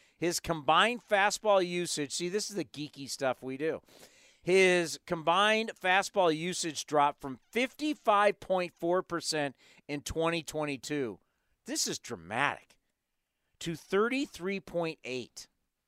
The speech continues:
He is, he is using the fastball, went from fifty-five point four to thirty-three point eight. So he is dramatically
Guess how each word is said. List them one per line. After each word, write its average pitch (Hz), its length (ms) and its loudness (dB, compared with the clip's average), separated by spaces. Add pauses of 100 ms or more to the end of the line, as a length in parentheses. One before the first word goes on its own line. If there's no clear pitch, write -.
(1700)
He 247 320 0
is, 220 340 -2
he 220 280 -6
is 185 180 -4
using 156 640 -4 (880)
the 151 160 -4 (100)
fastball, 170 760 4 (640)
went 170 240 -2
from 165 160 -6
fifty-five 214 760 0
point 180 300 -2
four 170 300 2
to 139 160 -6
thirty-three 147 800 -6
point 117 460 -10
eight. 90 440 -14 (1500)
So 165 260 2
he 220 220 0
is 196 80 2
dramatically 220 1200 0